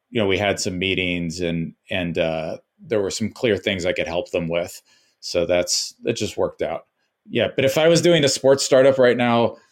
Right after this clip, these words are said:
I, I think the answer is I, I wouldn't. Um, I, there's, I'm sure s-, there'd be plenty of people who figure out how to make money on sports, but I,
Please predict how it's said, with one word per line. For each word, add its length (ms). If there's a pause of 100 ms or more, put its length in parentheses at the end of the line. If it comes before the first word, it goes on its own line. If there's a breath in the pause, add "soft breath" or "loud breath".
(160 loud breath)
I, 260
I 40
think 200 (280)
the 140
answer 300
is 120
I, 220 (440)
I 100
wouldn't. 640 (100)
Um, 500 (420)
I, 260 (480)
there's, 380 (200)
I'm 120
sure 220
s-, 200
there'd 300
be 100
plenty 320
of 60
people 300
who 60
figure 240
out 120
how 100
to 60
make 240
money 280
on 140
sports, 540
but 160
I, 320